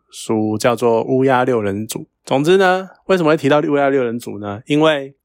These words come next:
影集的拍摄呢，把乌鸦六人组的部分，至少大概看起来啊，是有把乌鸦六人组的一些设定跟人物放进去影集里面，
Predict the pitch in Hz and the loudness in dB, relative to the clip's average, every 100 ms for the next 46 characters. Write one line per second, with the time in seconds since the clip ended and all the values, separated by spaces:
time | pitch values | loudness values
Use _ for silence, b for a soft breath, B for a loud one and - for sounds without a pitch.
0 | _ 135 135 131 147 160 147 160 160 180 | _ 0 0 2 2 2 0 -2 0 -2
1 | 147 127 131 120 107 104 104 107 139 143 | -2 0 -2 0 0 -2 -4 -6 -2 0
2 | 151 160 135 123 117 107 - 131 123 135 | 2 2 0 -2 -6 -6 -2 -2 0 0
3 | 127 113 107 107 - _ - 170 120 - | -2 -4 -12 -18 -20 _ -2 2 2 0
4 | 139 139 131 139 113 110 110 107 104 - | 0 0 0 -4 -4 -6 -6 -6 -10 -8
5 | 131 127 120 117 339 - 120 120 113 117 | -2 -2 -2 -6 -12 -6 -2 0 0 -2
6 | 135 143 143 147 131 117 110 110 117 123 | 0 2 2 2 0 -2 -4 -2 0 -2
7 | 113 127 110 120 110 117 110 104 117 107 | 0 -2 -2 -4 -4 -4 -4 -4 -4 -6
8 | - 120 107 117 110 98 117 101 92 104 | -4 -6 -6 -8 -8 -8 -8 -10 -10 -8
9 | 92 92 110 107 | -8 -6 -4 -4